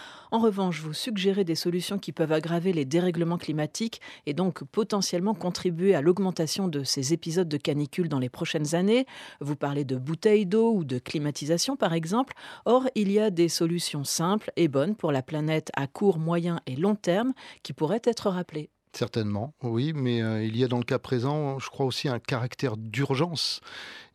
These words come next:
Speaker 2: Et comme je le disais à l'instant, c'est un épisode exceptionnel et cet épisode nous amène, je crois, à nous poser des questions sur ce dérèglement climatique. Le président de la République l'a évoqué lui aussi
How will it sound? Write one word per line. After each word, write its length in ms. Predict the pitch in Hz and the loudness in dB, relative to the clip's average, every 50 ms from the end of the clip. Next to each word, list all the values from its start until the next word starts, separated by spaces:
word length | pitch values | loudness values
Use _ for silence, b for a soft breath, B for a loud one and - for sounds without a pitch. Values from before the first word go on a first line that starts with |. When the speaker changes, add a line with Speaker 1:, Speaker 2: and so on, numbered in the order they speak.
| _ - | _ -2
Speaker 2:
Et 260 | 123 123 123 123 117 | 0 0 2 0 0
comme 220 | 107 - 147 131 120 | 0 0 0 0 2
je 100 | 123 131 | 0 0
le 60 | 123 | 0
disais 320 | 120 123 123 120 123 131 | 0 0 0 2 2 2
à 80 | 127 120 | 2 2
l'instant, 600 | 117 113 113 - - 160 170 180 180 170 147 127 | 0 -2 -2 -2 -2 0 0 0 0 0 -2 -2
c'est 340 | - - - 139 127 - 139 | -4 -2 -2 -4 -2 0 0
un 80 | 131 131 | 0 0
épisode 360 | 123 117 - 131 123 151 160 | 0 -2 -2 -2 0 0 0
exceptionnel 520 | 160 - - 147 - - 147 139 131 135 151 | 0 -2 -4 -4 0 0 2 2 2 0 -2
et 60 | 147 | -2
cet 220 | - 135 113 - | -4 -4 -2 -2
épisode 440 | 127 - - 123 117 127 147 143 127 | -4 -2 -2 0 2 2 2 2 4
nous 380 | 120 117 113 117 123 117 110 123 | 2 4 4 4 2 4 2 2
amène, 260 | 117 120 139 143 123 | 2 2 2 2 2
je 80 | 117 | 0
crois, 280 | 117 - - - 143 143 | -2 -2 0 0 0 2
à 20 | |
nous 140 | 139 131 120 | 2 0 -2
poser 300 | - - 127 131 120 127 | 0 0 0 2 2 2
des 120 | 120 117 104 | 2 0 0
questions 400 | - 120 - - - 165 175 175 | -2 -4 -4 -2 -2 -4 -4 -4
sur 240 | - - 127 110 | -4 -6 -6 -4
ce 100 | - - | -4 -2
dérèglement 460 | 117 110 110 104 104 101 104 107 104 104 | -2 -2 -2 -2 -2 -2 -2 -2 -4 -4
climatique. 520 | - 123 110 104 98 - - 175 - B B B B B B B B B | -2 -2 -2 -2 -2 -2 -4 -4 -4 B B B B B B B B B
Le 100 | 127 123 | 0 0
président 380 | - - 151 139 143 139 143 143 | 2 2 2 2 4 2 2 4
de 40 | 139 | 2
la 60 | 131 | 2
République 400 | 131 131 - 143 139 147 143 - | 2 0 -2 -2 -2 -2 0 2
l'a 80 | 147 139 | 2 2
évoqué 260 | 131 135 - - 139 | 2 2 0 0 0
lui 80 | 135 | 0
aussi 300 | 131 117 - - 190 208 | -2 -2 -2 -4 -4 -4